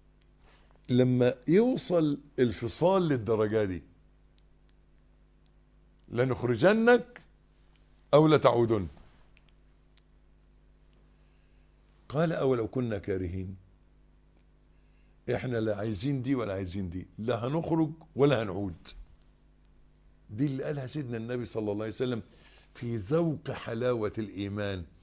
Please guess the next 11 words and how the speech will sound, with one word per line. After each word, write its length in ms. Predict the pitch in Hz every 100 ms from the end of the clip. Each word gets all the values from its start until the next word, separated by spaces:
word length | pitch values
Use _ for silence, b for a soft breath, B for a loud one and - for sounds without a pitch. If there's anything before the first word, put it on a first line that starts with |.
| b b _ 104
أن 140 | 104
يكره 720 | 120 131 127 113 98 101 110
أن 100 | 104
يعود 380 | 101 101 123 104
في 120 | 110
الكفر 540 | 98 - 123 - - - b b b -
بعد 300 | 123 120 113
إذ 260 | 120 151 - -
أنقذه 580 | 120 104 143 131 101 104
الله 360 | 101 113 107
منه، 240 | 110 117